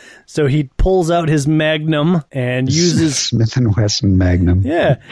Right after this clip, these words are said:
Speaker 1: and uses the Magnum force to
Speaker 2: <laughs>
Speaker 1: shoot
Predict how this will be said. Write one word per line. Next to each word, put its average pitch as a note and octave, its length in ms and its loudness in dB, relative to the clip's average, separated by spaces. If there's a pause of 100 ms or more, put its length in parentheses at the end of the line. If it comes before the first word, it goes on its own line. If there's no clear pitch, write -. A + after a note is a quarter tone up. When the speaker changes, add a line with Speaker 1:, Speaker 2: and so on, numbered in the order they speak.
(120)
Speaker 1:
and D#3+ 300 -2
uses D#3+ 520 0
the C3+ 200 -2
Magnum C#3 600 -2
force - 960 -4
to C3 800 -2 (480)
Speaker 2:
<laughs> A3 440 -4
Speaker 1:
shoot - 1000 -4